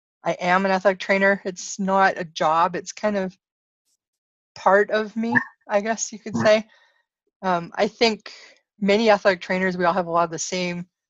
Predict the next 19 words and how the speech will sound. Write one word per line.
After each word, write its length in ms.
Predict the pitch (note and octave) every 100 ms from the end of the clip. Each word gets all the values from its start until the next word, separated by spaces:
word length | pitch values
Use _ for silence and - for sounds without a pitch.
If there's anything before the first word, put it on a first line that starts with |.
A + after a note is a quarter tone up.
| _ _
core 240 | - F#3
characteristics 1080 | F#3 G3 F3 - E3 E3+ G#3 G3+ - - G3+ G3+ - D#3+ _
that 180 | F3+ E3+
draws 300 | F3 D#3+ F3+
us 120 | F#3
to 80 | F3+
athletic 260 | E3+ F3 -
training 160 | F#3+
in 60 | F3
the 60 |
first 280 | D#3+ F3+ -
place. 320 | G#3 A3 - _ _ _ _ _ _ _ _
So 160 | _ G3+
really, 320 | F#3+ A3+ G#3+
it's 200 | G3+ -
something 380 | - A3 G#3 F#3+
that 140 | F3+
I've 300 | E3+ E3 D#3+ - _ _ _ _ _ _ _ _ _ _ _ _ _ _
lived, 560 | F#3+ G3 G3 F#3+ -